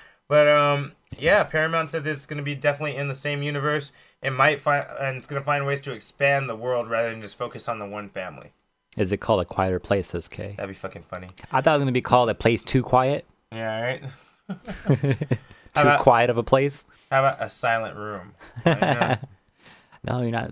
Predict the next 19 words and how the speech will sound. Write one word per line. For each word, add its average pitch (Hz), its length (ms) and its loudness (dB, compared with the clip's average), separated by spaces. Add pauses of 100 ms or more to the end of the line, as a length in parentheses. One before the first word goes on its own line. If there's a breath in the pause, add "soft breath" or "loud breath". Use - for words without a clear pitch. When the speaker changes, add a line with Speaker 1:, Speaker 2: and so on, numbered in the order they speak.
Speaker 2:
you're 104 80 -4
not 107 160 -4
adding 107 200 -2
to 95 100 -14
the 92 240 -4 (160)
quiet 101 400 -4
or, 87 280 -6
or 87 140 -10
the 87 220 -10 (180)
too 101 160 -6
quiet. 87 400 -10
Speaker 1:
I'm 101 80 -16
switching 113 380 -12
it 104 100 -10
up, 95 140 -10
bro. 82 120 -8
Speaker 2:
All 80 80 -2
right, 71 240 -6
fine. 71 360 -12